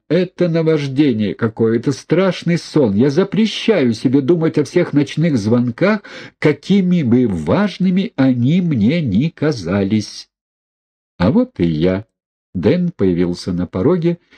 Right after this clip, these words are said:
сияющий утренней свежестью и чистотой. «Не прошло и полгода», отметила Марианна. «Чем ты озабочена так?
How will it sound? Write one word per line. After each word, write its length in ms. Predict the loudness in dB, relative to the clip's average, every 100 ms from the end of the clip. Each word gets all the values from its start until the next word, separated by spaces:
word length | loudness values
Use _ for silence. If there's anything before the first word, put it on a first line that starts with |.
| -20 _
сияющий 960 | -10 0 2 4 2 -2 -4 -2 -2 0
утренней 540 | 0 0 0 0 0 -2
свежестью 1040 | -4 -2 0 0 -4 -6 -10 -2 -2 -2 -2
и 120 | -2
чистотой. 840 | -2 -6 -6 -8 -8 -4 -6 -6 -14 _ -20 _ -20 -20 -20 -20 -20 -10 2
«Не 160 | 2
прошло 520 | 4 0 0 0 0
и 120 | 0 -2
полгода», 760 | 0 0 0 0 0 0 -4 -8 _ _
отметила 800 | -8 -6 -2 -2 0 -2 -2 -2
Марианна. 840 | -2 -2 -2 -4 -6 -8 -10 -14 _ _ _
«Чем 380 | 0 0 -2 -8 _ _ _
ты 200 | -2 0
озабочена 720 | -4 -2 -2 -2 -4 -6 -6 -6
так? 380 | -6 -10 -14